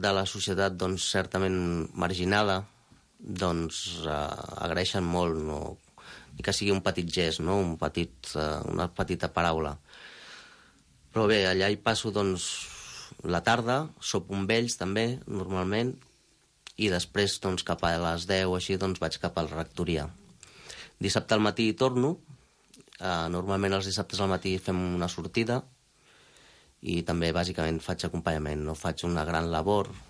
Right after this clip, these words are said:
diguéssim, evangèlica, o potser sí, no ho sé. La veritat és que em reben amb certa, amb certa alegria, i això ja, ja, ja és força, no?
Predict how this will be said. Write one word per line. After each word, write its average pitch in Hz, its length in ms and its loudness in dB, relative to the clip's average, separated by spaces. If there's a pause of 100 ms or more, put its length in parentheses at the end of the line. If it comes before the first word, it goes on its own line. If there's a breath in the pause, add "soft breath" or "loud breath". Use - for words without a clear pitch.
(120)
diguéssim, 87 580 -2 (1300 loud breath)
evangèlica, 92 680 2 (1500 soft breath)
o 101 120 -2
potser 92 320 0
sí, 95 220 2
no 78 100 2
ho - 60 -6
sé. 85 160 0 (800 loud breath)
La 95 100 4
veritat 95 240 4
és 120 140 2
que 113 100 4
em 98 180 4
reben 95 300 2 (140)
amb 85 160 -2
certa, 90 340 0 (400)
amb 87 160 -8
certa 95 240 0
alegria, 87 400 2
i 80 140 -2
això 85 180 -2
ja, 85 220 0 (180)
ja, 80 220 -2 (160)
ja 78 160 0
és - 80 -6 (100)
força, 76 380 -4
no? 78 100 -4